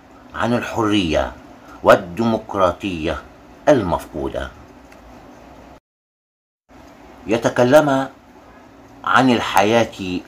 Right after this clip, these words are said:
المادية وتأثيرها على إنسان هذا العصر.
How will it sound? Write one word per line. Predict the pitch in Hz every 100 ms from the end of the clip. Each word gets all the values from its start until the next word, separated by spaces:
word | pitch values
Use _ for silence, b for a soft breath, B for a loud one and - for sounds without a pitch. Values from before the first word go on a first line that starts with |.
| 101
المادية | 92 92 92 73 87 104 98 98 104 101 98 - - -
وتأثيرها | 87 110 170 - - - 127 113 127 104 92 73 58 - - - B B B B
على | - 104 117 107
إنسان | 110 104 - 165 117 95 85 80
هذا | 76 98 85 82
العصر. | 73 76 -